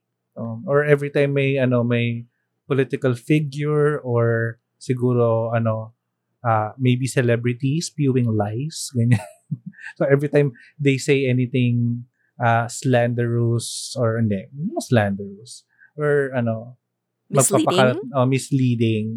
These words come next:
Speaker 1: Parang biglang lalabas na lang sa mukha nila na ano, sinungaling sila. Ay! Kaya pag, ano, patok sa akin yung, ano, anime na Death Note.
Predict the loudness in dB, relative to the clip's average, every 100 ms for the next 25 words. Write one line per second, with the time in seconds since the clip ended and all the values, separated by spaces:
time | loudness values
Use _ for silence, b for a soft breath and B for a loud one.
0 | -8 -2 0 2 2 0 0 0 0 2
1 | 2 0 0 -2 0 -2 -6 -14 b b
2 | b -2 0 0 0 2 2 2 0 -2
3 | -6 -10 _ _ _ _ 0 0 2 0
4 | 0 0 0 0 -2 -4 -6 -6 -4 -6
5 | -6 B B 0 0 0 _ _ 0 2
6 | 0 -2 -4 -2 -2 -2 -2 -4 -4 -2
7 | 0 0 0 0 0 0 0 2 2 2
8 | 2 2 0 0 0 0 2 0 0 -2